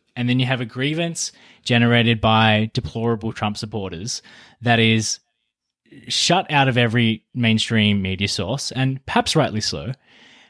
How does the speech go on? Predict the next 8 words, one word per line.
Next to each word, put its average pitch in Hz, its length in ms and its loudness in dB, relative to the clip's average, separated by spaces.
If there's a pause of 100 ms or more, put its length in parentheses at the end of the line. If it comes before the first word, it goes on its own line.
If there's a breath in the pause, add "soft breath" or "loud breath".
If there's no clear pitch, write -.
(140 soft breath)
but 127 380 2 (180)
treated 160 420 4
as 135 180 2
if 120 480 -2
they 117 260 2
are, 107 480 4 (180)
you 123 100 -2
know, 98 180 -2